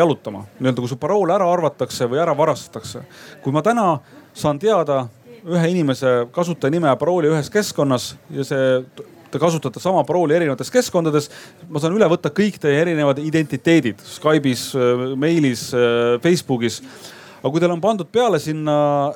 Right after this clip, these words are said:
lisameede, mis tähendab seda, et iga kord, kui võõra seadmega loogitakse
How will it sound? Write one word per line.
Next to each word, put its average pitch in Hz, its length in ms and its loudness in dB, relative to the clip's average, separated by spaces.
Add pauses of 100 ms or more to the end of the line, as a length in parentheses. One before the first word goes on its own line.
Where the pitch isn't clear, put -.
lisameede, 190 840 0
mis 120 100 -6
tähendab 147 220 0
seda, 202 240 0
et - 100 -10
iga 208 220 0
kord, 202 240 0
kui 139 100 -8
võõra 202 300 4
seadmega 160 420 0
loogitakse 147 600 2